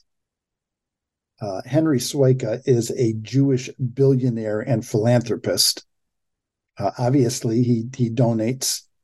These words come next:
not only his time, but I'm sure his money to, uh, Columbia. And, you know, he serves on their, uh, on, uh, on their board of the, uh,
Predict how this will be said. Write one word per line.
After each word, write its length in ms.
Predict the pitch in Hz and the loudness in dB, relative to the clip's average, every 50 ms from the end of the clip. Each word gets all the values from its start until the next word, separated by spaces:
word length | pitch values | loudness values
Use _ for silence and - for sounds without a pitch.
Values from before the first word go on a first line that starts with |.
| _ _ | _ _
not 300 | - 127 123 131 123 123 | -4 -2 0 0 2 2
only 200 | 127 117 110 113 | 2 0 0 -2
his 220 | 110 113 110 - - | -2 -2 -4 -4 -6
time, 520 | - - 139 139 135 110 104 110 135 131 127 | -4 0 0 2 2 0 -2 -4 -6 -6 -2
but 340 | - 123 117 120 - - - - | 2 2 2 2 0 -8 -6 -4
I'm 140 | 160 156 | -2 -2
sure 260 | 139 135 - 147 135 127 | -2 -2 0 0 2 2
his 180 | 147 170 147 | 2 0 2
money 420 | 139 131 117 104 101 107 135 151 - _ _ _ _ _ _ _ _ _ _ _ _ _ _ _ _ _ - | 0 0 0 0 0 -2 -2 -4 -4 _ _ _ _ _ _ _ _ _ _ _ _ _ _ _ _ _ -8
to, 500 | - 139 127 123 123 127 127 123 131 _ _ _ | -2 0 2 2 2 0 -2 -6 -12 _ _ _
uh, 320 | 147 - 107 101 101 101 - _ _ | 0 2 2 2 0 -2 -4 _ _
Columbia. 540 | - 196 196 180 147 123 117 113 104 110 _ _ _ _ _ _ _ _ - - - _ _ _ _ _ _ _ _ _ _ _ - _ _ _ _ _ _ _ _ | -2 0 0 2 2 2 0 -2 -4 -10 _ _ _ _ _ _ _ _ -20 -20 -20 _ _ _ _ _ _ _ _ _ _ _ -20 _ _ _ _ _ _ _ _
And, 520 | - 139 127 117 113 113 113 113 113 - - _ _ _ _ _ _ _ - _ | 2 2 4 4 2 0 0 -2 -4 -6 -14 _ _ _ _ _ _ _ -18 _
you 80 | - 131 | -2 0
know, 100 | 127 127 | 0 2
he 140 | 123 135 127 | 2 2 2
serves 480 | 127 - - 143 123 131 135 135 131 | 2 0 -2 0 2 2 2 0 -2
on 340 | 127 - 131 127 123 123 120 | -4 -4 -2 0 0 0 2
their, 400 | 113 120 113 107 104 107 113 - _ - | 2 2 0 2 0 0 -2 -4 _ -4
uh, 140 | - 104 - - | -2 -2 0 2
on, 260 | 120 117 - - - - | 0 0 0 -2 -6 0
uh, 140 | 147 120 123 - 147 | 0 0 0 0 -4
on 120 | 127 113 | -2 0
their 120 | 113 131 | 0 0
board 500 | 127 120 135 135 110 107 117 135 135 131 - _ _ _ _ _ _ _ _ _ _ _ _ - | 0 2 2 2 2 2 0 0 -2 -4 -8 _ _ _ _ _ _ _ _ _ _ _ _ -2
of 200 | - 107 110 113 | -2 -2 0 2
the, 280 | 117 110 107 104 107 104 | 2 2 2 2 2 2
uh, 200 | 101 101 - | 2 2 0